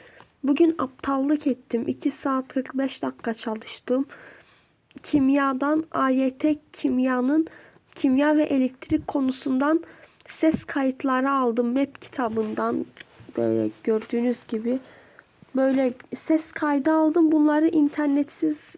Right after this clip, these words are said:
internetimin olmadığı zamanlar yolculuklarda dinleyip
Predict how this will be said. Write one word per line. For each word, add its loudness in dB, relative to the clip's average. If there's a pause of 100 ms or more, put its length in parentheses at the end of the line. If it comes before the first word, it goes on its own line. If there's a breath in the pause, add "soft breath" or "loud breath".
(140)
internetimin 0
olmadığı 2
zamanlar 0
yolculuklarda 0
dinleyip 0